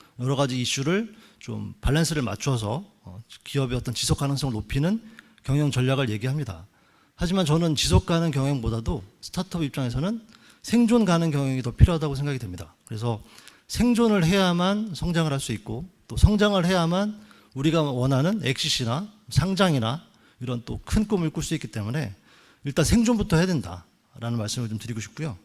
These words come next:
여기에 따른 여섯 가지 전략을 좀 말씀을 드리겠습니다. 당연한 얘기지만 좀 더, 예, 강조해서 말씀을 드리고 싶어서 정리를 했고요.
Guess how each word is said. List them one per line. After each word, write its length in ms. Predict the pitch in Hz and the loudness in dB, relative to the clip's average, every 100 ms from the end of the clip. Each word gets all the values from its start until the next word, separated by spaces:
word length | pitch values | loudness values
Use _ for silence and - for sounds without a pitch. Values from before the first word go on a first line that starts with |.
| _ _ _ _ - | _ _ _ _ -6
여기에 220 | 143 180 | 0 0
따른 280 | - 160 143 | 2 2 2
여섯 220 | 120 156 | 0 0
가지 160 | 165 143 | 0 0
전략을 420 | 117 123 139 131 | 0 0 2 0
좀 100 | 117 | -2
말씀을 300 | 101 - 104 | -4 -4 -6
드리겠습니다. 500 | 110 120 - 80 - _ _ _ _ _ _ _ | -4 -6 -6 -12 -18 _ _ _ _ _ _ _
당연한 380 | - 151 190 202 | 2 6 6 6
얘기지만 540 | 170 160 139 165 131 92 | 4 2 0 0 -2 -2
좀 180 | 175 165 | -4 0
더, 240 | 113 165 117 | -2 -4 -8
예, 220 | 101 101 - | -8 -10 -8
강조해서 400 | 117 120 127 117 | -6 -2 -2 -2
말씀을 300 | 104 120 107 | -4 -4 -4
드리고 140 | 110 | -6
싶어서 260 | - 117 - | -8 -8 -6
정리를 240 | 107 110 | -4 -4
했고요. 320 | 117 175 131 | -8 -8 -10